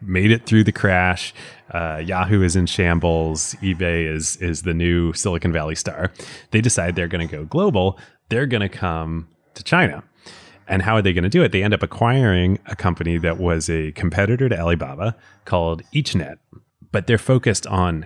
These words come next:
consumers. Now, now the, the line in China between consumers at this point and the very small businesses that Alibaba is going after is, is pretty blurry.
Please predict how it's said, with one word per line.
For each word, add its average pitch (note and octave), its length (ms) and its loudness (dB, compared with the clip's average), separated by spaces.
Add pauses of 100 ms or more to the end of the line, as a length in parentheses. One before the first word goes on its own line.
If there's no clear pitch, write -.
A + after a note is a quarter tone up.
(100)
consumers. A2+ 600 0
Now, B2+ 220 4
now G#2 240 2
the, F2+ 400 -4
the G2+ 100 -4
line F#3 640 0
in G#2+ 120 4
China A2 280 4
between F2 480 0
consumers F#2+ 960 2 (100)
at E2+ 100 -6
this F#2 120 -2
point E2 440 0
and D#2+ 680 -2 (400)
the D#2 480 -4 (520)
very A2 220 4
small F#2+ 280 0
businesses F#2 500 2
that E2 120 -2
Alibaba E2+ 440 0
is F2+ 80 2
going D#2+ 300 0
after D#2+ 360 -2
is, D#2+ 260 -4
is - 160 -8
pretty D3 360 0
blurry. F2+ 480 -4